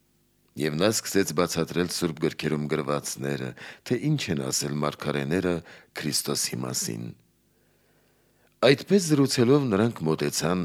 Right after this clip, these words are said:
Էմմավուսին։ Փրկիչն ուզում էր հրաժեշտ տալ նրանց,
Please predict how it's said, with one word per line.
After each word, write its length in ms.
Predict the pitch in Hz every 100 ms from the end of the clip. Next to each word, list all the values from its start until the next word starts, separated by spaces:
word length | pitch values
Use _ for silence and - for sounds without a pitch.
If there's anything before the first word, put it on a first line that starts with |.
| - -
Էմմավուսին։ 960 | 85 76 76 76 69 71 - 65 65 64 58 _ _ _ _ -
Փրկիչն 440 | 131 131 190 - 151
ուզում 220 | 131 143
էր 120 | 139
հրաժեշտ 480 | 139 139 131 123 -
տալ 200 | 92 78
նրանց, 520 | 71 69 69 69 -